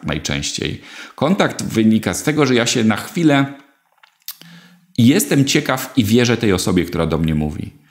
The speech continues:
Co jest trudne, bo czasami jakbym chciał jej uwierzyć, to będę musiał nadkruszyć wiele rzeczy, w które ja wierzę. Czyli na przykład, że zrobiło wszystko tak, jak trzeba,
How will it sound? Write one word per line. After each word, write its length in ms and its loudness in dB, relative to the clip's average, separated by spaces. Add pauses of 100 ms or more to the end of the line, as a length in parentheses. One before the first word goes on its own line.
(140)
Co 120 -6
jest 180 -8
trudne, 360 2
bo 120 0
czasami 420 0
jakbym 340 -4
chciał 220 -2
jej 100 2
uwierzyć, 580 0
to 100 -2
będę 220 2
musiał 260 0
nadkruszyć 680 0
wiele 220 2
rzeczy, 220 -2
w 60 -8
które 200 -2
ja 180 2
wierzę. 500 -6
Czyli 140 -8
na 80 -4
przykład, 220 -6
że 100 2
zrobiło 380 2
wszystko 440 -4
tak, 160 -6
jak 140 -4
trzeba, 640 -4